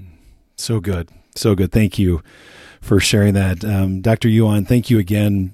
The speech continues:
you know, for your time. Thank you for your story. And, I mean, most importantly, thank you for your commitment to God's word and just the challenge to, to love well, call to love others and to love God. And so as we wrap up,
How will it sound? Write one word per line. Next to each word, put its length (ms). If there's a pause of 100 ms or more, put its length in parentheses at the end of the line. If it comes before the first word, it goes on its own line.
(100)
you 120
know, 60
for 120
your 180
time. 380
Thank 220
you 60
for 120
your 100
story. 680 (540)
And, 380
I 40
mean, 180
most 280
importantly, 460
thank 260
you 80
for 140
your 100
commitment 500 (120)
to 100
God's 280
word 360
and 120
just 180
the 60
challenge 600
to, 160
to 120
love 360
well, 300
call 180
to 60
love 380 (320)
others 420
and 140
to 100
love 300
God. 420
And 160
so 240
as 100
we 140
wrap 320
up, 320